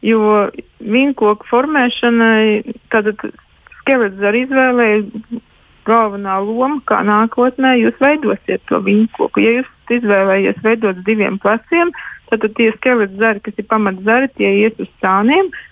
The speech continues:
un veidosies horizontāli, un tad nākamajos gados jaunie dzinumi ies vertikāli. E, dažkārt cilvēki izvēlās veidot viņu krūmā, un tad ir atkal bišķiņ savādāka kopšana.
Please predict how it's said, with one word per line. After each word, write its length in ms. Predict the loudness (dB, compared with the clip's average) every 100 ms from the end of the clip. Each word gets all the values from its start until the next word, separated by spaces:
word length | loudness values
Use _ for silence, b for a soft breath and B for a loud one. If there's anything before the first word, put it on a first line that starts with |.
| B _
un 100 | 0
veidosies 640 | 2 2 0 -4 -4 -4 -2
horizontāli, 800 | 0 0 2 0 2 2 2 0
un 160 | -4
tad 80 | -4
nākamajos 720 | 0 2 0 0 0 0 -2
gados 400 | -2 0 0 0
jaunie 400 | 2 2 2 -2
dzinumi 400 | -2 -2 2 2
ies 120 | 2 0
vertikāli. 720 | -2 -2 -8 -4 -2 0 -2 -6 B B _ _
E, 260 | 0 0 0 -6 -12 -18 -6 -2
dažkārt 400 | 0 0 -2 0
cilvēki 480 | 0 2 0 -2
izvēlās 480 | -2 0 2 0 -2 -2
veidot 440 | -2 0 0 -2
viņu 220 | -2 -2
krūmā, 540 | 0 2 2 4 2 2
un 140 | 0 -2
tad 160 | -2
ir 140 | 0 -2
atkal 260 | 0 0
bišķiņ 300 | 0 -2 -2
savādāka 640 | 0 0 0 0 0 -2 -6 -6
kopšana. 480 | -2 -2 -4 -8